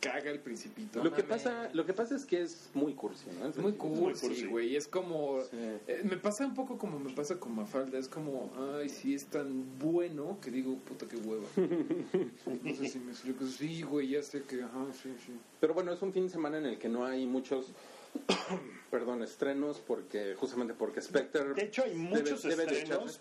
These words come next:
Speaker 4: pero chiquitos.
Speaker 2: Sí, exacto, pero, o sea, no son
Speaker 4: No hay ninguna película
Speaker 2: o sea,
Speaker 4: grande,
Speaker 2: hasta
Speaker 4: ¿no?
Speaker 2: Hunger Games, eh, Spectre tiene como un par de semanas para
Speaker 4: Para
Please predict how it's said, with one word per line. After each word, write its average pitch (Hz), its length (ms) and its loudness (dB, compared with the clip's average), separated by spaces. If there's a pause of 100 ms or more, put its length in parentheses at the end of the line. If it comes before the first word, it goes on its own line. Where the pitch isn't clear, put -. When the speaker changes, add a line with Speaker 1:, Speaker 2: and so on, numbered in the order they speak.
Speaker 4:
pero 110 160 2
chiquitos. - 500 -6
Speaker 2:
Sí, 190 220 6
exacto, 139 460 -2
pero, 123 320 2
o 127 60 -2
sea, 143 120 -2
no 139 120 4
son 151 160 0
Speaker 4:
No 165 100 4
hay 165 120 0
ninguna 139 380 0
película 113 320 2
Speaker 2:
o - 40 4
sea, 139 180 2
Speaker 4:
grande, 139 120 0
Speaker 2:
hasta 127 400 -2
Speaker 4:
¿no? 156 60 0
Speaker 2:
Hunger 160 240 0
Games, 202 540 -2 (200)
eh, 113 160 2
Spectre 139 420 2
tiene 131 260 0
como 120 140 0
un 120 100 -2
par 123 160 2
de 120 100 -4
semanas 110 320 -2
para - 260 -8
Speaker 4:
Para 117 160 2